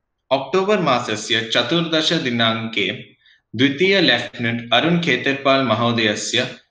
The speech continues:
सप्ततितम जयन्ती भविष्यति। महोदयस्य जन्म महाराष्ट्र राज्ये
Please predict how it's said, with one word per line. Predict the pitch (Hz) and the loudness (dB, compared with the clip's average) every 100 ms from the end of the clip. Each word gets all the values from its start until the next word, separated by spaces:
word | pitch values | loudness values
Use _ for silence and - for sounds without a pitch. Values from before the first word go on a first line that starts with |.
| _ | _
सप्ततितम | - 139 - 180 175 208 208 139 120 123 - - 131 | -4 -4 0 0 2 0 2 2 4 2 -2 -12 -4
जयन्ती | 117 127 143 139 175 165 | 2 2 2 -2 0 0
भविष्यति। | 110 113 107 98 - 101 82 _ _ _ _ _ - - _ | 2 2 2 0 -2 -4 -4 _ _ _ _ _ -20 -20 _
महोदयस्य | 107 127 123 120 117 117 123 | -2 0 0 2 2 0 -2
जन्म | 113 113 120 147 175 170 - | 0 0 0 0 -2 -4 -2
महाराष्ट्र | 117 147 156 170 170 175 | 0 2 4 4 4 2
राज्ये | 135 107 90 87 110 113 | 2 2 0 -4 -6 -10